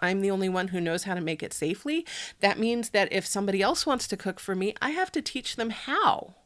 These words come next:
So, yeah, like, I like this idea that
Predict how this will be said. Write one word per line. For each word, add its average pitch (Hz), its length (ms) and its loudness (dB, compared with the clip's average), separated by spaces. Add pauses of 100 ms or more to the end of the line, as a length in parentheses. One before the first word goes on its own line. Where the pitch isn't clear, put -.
(960)
So, 262 800 4 (1500)
yeah, 339 340 2 (640)
like, 226 340 -2 (120)
I 226 80 2
like 254 420 2
this 220 280 2
idea 185 760 2
that 165 460 2